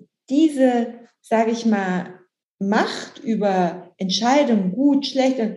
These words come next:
will auch überhaupt kein Verlag und auch kein Lektor, hat ja nie drum gebeten, dass der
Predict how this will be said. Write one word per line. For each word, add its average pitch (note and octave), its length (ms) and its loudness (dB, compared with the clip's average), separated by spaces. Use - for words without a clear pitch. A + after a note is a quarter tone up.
will B3 420 0
auch F#3+ 240 -4
überhaupt G3+ 640 -4
kein G#3+ 300 4
Verlag G3 600 -2
und G#3 220 -6
auch F3+ 160 -6
kein D#3+ 240 -8
Lektor, F3 520 0
hat F#3+ 140 -2
ja G3+ 60 -2
nie A3 240 2
drum A3 240 0
gebeten, G3+ 640 -2
dass F3 180 -2
der F#3 260 -4